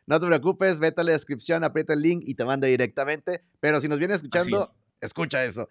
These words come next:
Speaker 1: porque nos vamos, nos vamos a encontrar con muchas sorpresas. Eh, eh, si estás escuchando esto el día de lanzamiento, pues puedes ir a revisar. Me imagino que va a haber algunas sorpresillas por ahí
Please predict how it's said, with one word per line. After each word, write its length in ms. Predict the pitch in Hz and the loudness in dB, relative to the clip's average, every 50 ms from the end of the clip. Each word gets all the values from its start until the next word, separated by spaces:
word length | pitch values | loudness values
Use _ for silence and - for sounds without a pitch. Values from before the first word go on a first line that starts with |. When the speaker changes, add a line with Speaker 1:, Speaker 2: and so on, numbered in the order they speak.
| _ _ _ _ | _ _ _ _
Speaker 1:
porque 420 | - 147 156 147 - 165 156 151 - | 0 0 0 2 4 4 4 4 4
nos 140 | 147 147 143 | 2 0 0
vamos, 300 | 143 151 160 175 175 - | 2 0 0 0 0 0
nos 140 | 143 139 127 | -2 -2 0
vamos 280 | 143 147 160 165 156 | 0 0 0 0 -2
a 40 | 185 | -4
encontrar 500 | 170 147 - 139 117 151 151 156 143 139 | -4 -4 -4 -4 -2 0 0 0 0 -2
con 240 | - 156 156 156 151 | -2 -2 -2 -2 0
muchas 300 | 156 165 156 - 165 151 | -2 -2 -2 -2 -2 -2
sorpresas. 680 | - 143 123 110 - 151 151 156 - 160 156 147 - _ _ _ _ _ _ - | -2 -4 -6 -4 -2 -2 -2 0 0 -2 -4 -4 -6 _ _ _ _ _ _ -6
Eh, 340 | - 117 123 123 123 - 104 | -2 0 0 0 0 0 -2
eh, 80 | 120 | -4
si 140 | 107 - 131 | -4 -2 -4
estás 280 | 139 - - 156 151 151 | -4 -2 0 -2 -2 -2
escuchando 360 | 160 147 123 - 156 151 156 | -4 -6 -2 0 0 2 2
esto 180 | 151 147 - 151 | 0 0 -2 -2
el 60 | 143 | 0
día 120 | 147 151 | 0 2
de 40 | 151 | 2
lanzamiento, 680 | 147 143 131 120 - 127 113 123 135 139 139 143 196 | 2 0 0 -2 -4 -6 -2 -2 -2 -2 -2 -4 -6
pues 180 | - 170 147 - | -6 -6 -6 -4
puedes 300 | - 135 131 127 117 - | -2 -2 -2 -2 -4 -4
ir 80 | 135 | -6
a 60 | 131 120 | -6 -4
revisar. 480 | 113 113 101 98 95 - - 135 160 | -4 -6 -6 -6 -6 -6 -4 -4 -4
Me 80 | 170 156 | -4 -6
imagino 320 | 127 104 - 117 123 120 | -8 -10 -10 -12 -12 -12
que 120 | - - 110 | -12 -12 -12
va 80 | 107 | -12
a 40 | 104 | -10
haber 160 | 107 113 110 | -10 -12 -12
algunas 360 | 113 110 101 104 110 110 107 | -12 -14 -14 -16 -18 -16 -14
sorpresillas 440 | - 107 - - 98 - 101 104 107 | -14 -14 -14 -14 -16 -18 -18 -20 -18
por 160 | - - 104 | -16 -14 -10
ahí 160 | 107 151 151 | -10 -10 -10